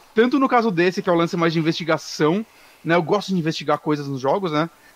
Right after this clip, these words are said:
E tanto quanto as, essas histórias, tipo, eu sou um policial envolvido nesse mundo bosta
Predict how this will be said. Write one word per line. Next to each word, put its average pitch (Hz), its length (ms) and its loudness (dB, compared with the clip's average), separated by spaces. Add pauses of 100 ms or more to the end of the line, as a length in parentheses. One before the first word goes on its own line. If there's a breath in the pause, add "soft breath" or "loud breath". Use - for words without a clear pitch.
(180)
E 165 420 -4
tanto 190 300 -2
quanto 226 240 -2
as, 240 180 -4
essas 220 260 -4
histórias, 175 420 0
tipo, - 180 -4
eu 147 40 2
sou 160 180 -4
um 160 40 -2
policial 131 880 2
envolvido 123 600 -2
nesse 123 240 -4
mundo 123 300 -2
bosta 120 520 0